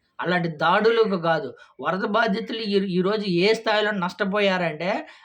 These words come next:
ఒక్కొక్కరు పాపము, ఒక్కొక్కరు వాళ్ళ ఆస్తులు ము-, ఒ-, ఆ, రొ-, లక్ష రూపాయల నుంచి మూడు లక్షల రూపాయల ఆస్తి నష్టమైంది ఒక్కొక్కరికి, ఒక్కొక్క ఇంటికి.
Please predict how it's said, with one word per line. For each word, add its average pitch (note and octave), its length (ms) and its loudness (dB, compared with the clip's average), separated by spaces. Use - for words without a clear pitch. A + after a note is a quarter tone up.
ఒక్కొక్కరు A3+ 520 2
పాపము, F#3+ 480 0
ఒక్కొక్కరు A3 640 -2
వాళ్ళ G3+ 200 2
ఆస్తులు G3+ 680 0
ము-, F3+ 140 -2
ఒ-, F#3 340 -2
ఆ, F3+ 180 0
రొ-, D#3+ 500 -6
లక్ష E3 220 -2
రూపాయల A#3 340 0
నుంచి B3 200 -2
మూడు G#3 360 4
లక్షల G3 420 2
రూపాయల G3 720 2
ఆస్తి G3+ 300 0
నష్టమైంది F#3 640 0
ఒక్కొక్కరికి, D#3+ 600 -2
ఒక్కొక్క D#3+ 400 -4
ఇంటికి. E3 640 -2